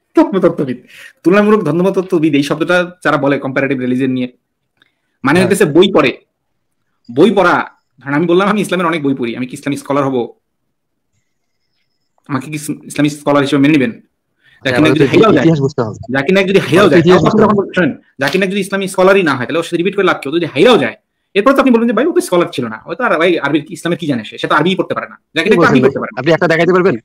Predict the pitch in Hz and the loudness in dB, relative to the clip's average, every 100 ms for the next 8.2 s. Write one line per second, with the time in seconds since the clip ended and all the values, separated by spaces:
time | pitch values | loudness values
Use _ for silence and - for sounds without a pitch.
0 | _ 135 180 160 160 156 160 165 180 147 | _ -2 0 2 2 2 2 2 2 2
1 | 139 147 147 131 139 127 139 208 _ _ | 0 0 0 0 -2 -2 -2 -6 _ _
2 | _ _ _ _ _ _ _ _ _ _ | _ _ _ _ _ _ _ _ _ _
3 | _ _ _ - 165 156 139 175 151 147 | _ _ _ 0 2 4 4 2 2 0
4 | 139 156 - - 135 180 175 120 _ _ | 0 -2 -6 -6 -2 0 0 -2 _ _
5 | _ _ _ _ _ _ _ _ _ _ | _ _ _ _ _ _ _ _ _ _
6 | _ _ - 175 233 220 202 165 147 127 | _ _ -10 -2 0 2 2 0 -2 -4
7 | 120 113 123 113 110 113 107 110 110 110 | -4 -10 -10 -12 -14 -14 -12 -10 -10 -10
8 | 107 | -12